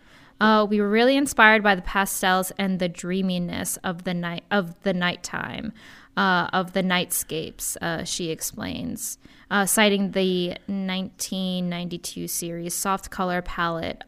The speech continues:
uh, as an influence on the overall look and feel of the,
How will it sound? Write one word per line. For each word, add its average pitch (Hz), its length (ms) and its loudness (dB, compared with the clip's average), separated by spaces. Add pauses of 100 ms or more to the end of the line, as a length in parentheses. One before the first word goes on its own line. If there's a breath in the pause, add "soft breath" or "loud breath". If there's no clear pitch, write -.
uh, 170 420 -4
as 185 440 0
an 180 140 -4
influence 170 800 -8
on 170 240 -6
the 170 180 -6
overall 170 560 -4
look 160 460 -10
and 170 180 -8
feel 165 460 -8
of - 160 -10
the, - 300 -8